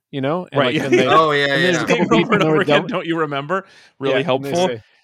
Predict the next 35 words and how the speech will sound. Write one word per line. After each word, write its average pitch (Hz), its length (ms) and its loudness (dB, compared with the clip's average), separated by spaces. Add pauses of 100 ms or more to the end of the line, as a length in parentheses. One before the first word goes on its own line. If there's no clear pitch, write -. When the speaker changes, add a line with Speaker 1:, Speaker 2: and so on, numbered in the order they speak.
(300)
Speaker 3:
Yeah, 208 240 4
a 208 40 0
Speaker 2:
Um, 151 240 -6
Speaker 3:
kiss 127 400 -2 (120)
usually 185 520 0
works 170 560 -2
as 160 200 -4
well 147 540 0
in 151 100 -6
Speaker 2:
Totally, 135 320 2
Speaker 3:
movies. 156 280 -8
Speaker 2:
totally, 135 300 -4
yeah. 143 420 0
Speaker 3:
Um, 95 260 -16 (680)
Speaker 2:
Uh, - 140 -20
Speaker 3:
yeah. 127 540 0
Speaker 2:
so 202 220 0
he, 403 420 -8
he 220 100 -10
gets 311 160 -6
beaten 196 220 -6
up 180 120 -4
enough 131 220 -4
that 127 100 -8
he 123 60 -10
gets 147 160 -6
his 165 80 -12
memory 135 260 -8
back 123 300 -4
just 143 380 -4
in 208 120 -6
time 123 300 -8
for - 260 -10
opening 202 440 -2
night 113 280 -6